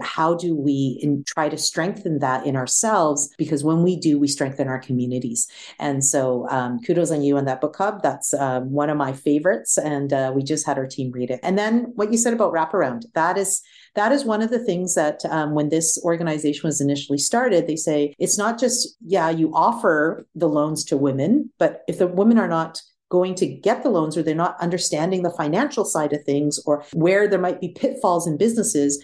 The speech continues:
the business cycles, that's an important part. So the wraparound services for us are just as important as a loan. So obviously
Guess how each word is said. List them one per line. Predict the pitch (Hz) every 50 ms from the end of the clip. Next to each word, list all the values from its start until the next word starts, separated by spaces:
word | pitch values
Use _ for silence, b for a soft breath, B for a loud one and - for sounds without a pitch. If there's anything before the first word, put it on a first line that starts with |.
| -
the | - 143 147 165
business | 151 196 202 - 196 180 - -
cycles, | - 214 262 285 - - 143 131 139 170 202 - B B B B B
that's | - 160 196 185 214 - - 262
an | 226
important | 208 190 - - 170 - 160 156
part. | - - 143 - - -
So | -
the | 175 190 180
wraparound | 180 196 208 247 - - 330 311 302 254
services | - - 151 139 - - 147 - 160 - -
for | - 131 - 131
us | 131 143 - -
are | 156 139
just | 139 - 220 214 214 - -
as | 226 226
important | 208 185 - - 147 120 131 139
as | 139 143
a |
loan. | 127 131 127 123 127
So | 127 - 107
obviously | - - 196 226 226 - 170 165 151 -